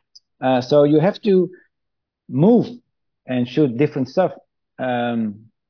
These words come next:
so that's also something I try to tell them, like, you have to travel and, and do stuff you don't see at home. Because I never shoot in Antwerp, the place where I live. And if I go out and I walk through the city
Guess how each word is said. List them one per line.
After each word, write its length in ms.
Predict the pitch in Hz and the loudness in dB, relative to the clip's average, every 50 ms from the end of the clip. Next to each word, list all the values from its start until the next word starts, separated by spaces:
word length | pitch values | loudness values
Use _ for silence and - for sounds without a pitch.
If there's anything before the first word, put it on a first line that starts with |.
| _ _ _ _ _ _ _ _ _ _ _ _ _ | _ _ _ _ _ _ _ _ _ _ _ _ _
so 420 | - _ 127 120 117 117 113 113 117 | -8 _ -2 0 0 0 -2 -2 -4
that's 180 | 127 117 - - | -6 -6 -2 -2
also 240 | 196 202 - - 127 | -4 -2 -4 -6 -10
something 380 | - - 113 104 98 117 110 | -8 -8 -12 -10 -10 -10 -8
I 160 | 107 110 107 | -8 -8 -10
try 240 | 98 _ - 113 107 | -8 _ -2 -2 -2
to 280 | 104 - - 110 104 101 _ | -2 -4 -8 -10 -10 -8 _
tell 140 | 120 139 156 | -6 -4 -4
them, 120 | 156 147 | -4 -6
like, 200 | 139 127 120 117 - _ _ | -4 -6 -6 -6 -10 _ _
you 100 | - 151 | -8 -8
have 160 | 170 170 - | -8 -8 -10
to 100 | - 117 | -14 -14
travel 440 | - - 135 160 165 135 113 104 98 | -4 0 2 2 2 0 -2 -4 -4
and, 260 | - 104 101 98 95 - _ _ _ _ _ _ _ _ _ _ _ _ | -6 -8 -8 -8 -10 -12 _ _ _ _ _ _ _ _ _ _ _ _
and 180 | - 107 107 107 | -6 -4 -2 -2
do 140 | 117 113 | -2 -4
stuff 300 | 104 - - 143 139 139 | -4 -2 -2 -2 0 0
you 80 | 127 120 | -2 0
don't 200 | 107 123 131 117 | 0 0 0 -2
see 200 | - - 135 120 | -2 -2 -2 -2
at 100 | 95 90 | -2 -2
home. 280 | 92 143 170 147 113 - _ _ _ _ _ _ _ _ _ | -4 -2 -2 -2 -4 -6 _ _ _ _ _ _ _ _ _
Because 200 | - 196 220 208 | -4 -4 -2 0
I 80 | 226 190 | 0 0
never 320 | 156 156 214 254 302 269 208 | 2 2 2 0 0 -2 0
shoot 240 | - 170 143 127 | 0 0 2 2
in 100 | 127 123 | 2 2
Antwerp, 360 | 123 123 120 104 110 107 95 95 | 2 0 -2 -2 -4 -6 -6 -6
the 60 | - 107 | -12 -12
place 300 | - 127 123 120 101 98 | -6 -4 -6 -6 -4 -8
where 160 | 104 101 101 | -8 -8 -8
I 80 | 98 | -8
live. 180 | 95 98 92 - _ _ _ _ _ _ _ | -8 -12 -14 -16 _ _ _ _ _ _ _
And 100 | - 170 | -2 -2
if 120 | 220 214 - | 0 2 4
I 120 | 214 190 | 2 4
go 160 | 151 143 143 | 4 4 4
out 220 | 156 165 165 156 147 | 4 4 4 2 0
and 120 | 143 139 | -2 -2
I 60 | 135 | -4
walk 260 | 135 139 139 135 - | 0 0 -2 -2 -2
through 120 | - 131 117 | -6 -8 -8
the 80 | 113 | -8
city 440 | - - 202 208 165 170 185 214 - | -8 -6 -6 -4 -4 -4 -6 -6 -8